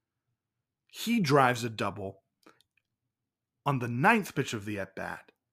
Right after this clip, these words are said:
to the right center field gap, putting himself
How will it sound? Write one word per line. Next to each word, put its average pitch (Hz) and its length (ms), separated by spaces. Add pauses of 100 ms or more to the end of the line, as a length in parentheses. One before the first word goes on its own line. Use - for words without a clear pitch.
(580)
to 196 140
the 160 100
right 127 360
center 117 320
field 101 420
gap, 90 340 (300)
putting 170 340
himself 113 840